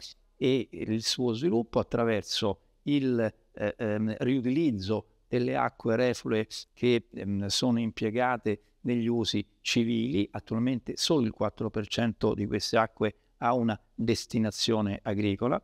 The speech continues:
Soprattutto c'è la possibilità di creare nel territorio agricolo una rete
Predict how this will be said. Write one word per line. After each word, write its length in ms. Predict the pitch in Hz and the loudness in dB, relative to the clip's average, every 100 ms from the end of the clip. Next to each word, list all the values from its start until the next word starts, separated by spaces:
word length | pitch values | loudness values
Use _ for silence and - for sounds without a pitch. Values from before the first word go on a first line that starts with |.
| _ _ _ | _ _ _
Soprattutto 840 | - 202 220 185 - 214 - 120 - _ | -2 0 0 -2 0 -2 0 -2 -2 _
c'è 140 | 135 | -2
la 100 | 127 | 0
possibilità 720 | 143 123 - 143 147 170 175 | 0 0 0 -2 -2 0 0
di 140 | 120 117 | 0 -2
creare 520 | 127 143 123 101 - | 0 2 2 0 -2
nel 260 | 123 151 139 | -2 -2 -2
territorio 540 | 123 131 143 - 190 | -2 0 0 0 0
agricolo 480 | 208 165 190 165 147 | 0 0 0 2 0
una 180 | 139 175 | 2 0
rete 360 | 135 147 160 | 0 0 -2